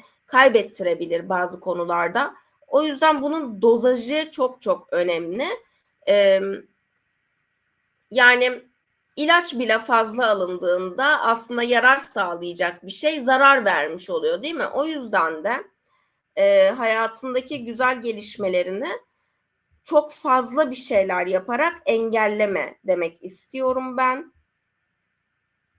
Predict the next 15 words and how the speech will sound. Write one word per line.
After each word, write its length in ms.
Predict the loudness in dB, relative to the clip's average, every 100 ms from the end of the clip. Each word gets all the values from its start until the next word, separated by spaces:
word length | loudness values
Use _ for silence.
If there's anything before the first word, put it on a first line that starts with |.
| _ _ _ _ _ _ _ _ _ _ _ _ _ _ _ _ _ _ _
Şöyle 460 | -4 2 2 2
bir 60 | -2
şey 280 | -6 -6 -6
söyleyeceğim. 1040 | -4 -4 -4 -8 -6 -2 0 -2 -6 -12 _ _ _ _ _ _ _ _ _ _ _ _ _ _ _ _ _ _ -12
Senin 300 | -6 -4 -2
hayatında 880 | 0 0 0 -2 -8 -2 -2 -2
belirli 400 | -4 -4 -4 -6
bir 140 | -8 -8
süre 360 | -10 -6 -6
sonra 560 | -6 -6 -4 0 0 -2 -4 _ _ _ _ -2
engellenen, 880 | -2 0 2 2 2 0 0 -2 -6 _ _ _
engellenmiş 920 | -4 0 0 0 0 -2 -2 -6 -8 -6
olacak 540 | -6 -4 -2 -2 0
ya 160 | -2 0
da 200 | 0